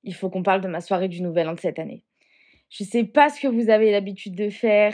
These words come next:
si vous êtes plus soirée appart, grosse soirée, plutôt chic, ou même si vous, vous avez bossé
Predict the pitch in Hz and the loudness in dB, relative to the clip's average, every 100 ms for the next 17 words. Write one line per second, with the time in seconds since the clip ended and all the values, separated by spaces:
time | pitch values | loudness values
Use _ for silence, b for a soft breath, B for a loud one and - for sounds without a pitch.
0 | - - - 190 196 185 180 - 180 - | -4 -16 -10 -8 -8 -10 -12 -14 -10 0
1 | 185 185 196 185 202 190 185 - 214 175 | 2 2 0 0 0 0 -2 -8 -12 -10
2 | 190 196 - 202 190 180 180 180 B B | -6 -6 -4 -2 -2 -2 -4 -4 B B
3 | B _ 233 226 254 240 - 233 254 233 | B _ -6 -2 -2 -2 -4 -2 -2 -2
4 | 214 220 220 208 180 160 156 170 180 185 | 0 0 -2 -8 -10 -10 -14 -14 -2 0
5 | 165 160 151 254 285 - 269 269 | 0 -4 -2 0 0 -2 -2 -2